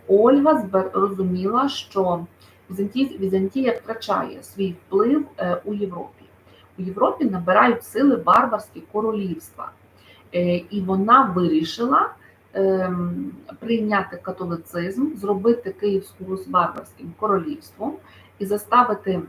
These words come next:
е, Європу, Євро-, Європейську Франкську імперію визнавати її,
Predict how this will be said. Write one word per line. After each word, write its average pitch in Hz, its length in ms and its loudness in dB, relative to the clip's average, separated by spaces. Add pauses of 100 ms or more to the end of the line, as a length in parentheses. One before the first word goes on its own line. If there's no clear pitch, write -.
(120)
е, 180 420 -4
Європу, 220 680 2
Євро-, 190 400 0
Європейську 208 720 0
Франкську 190 520 0
імперію 294 600 0
визнавати 190 880 0
її, 180 420 -8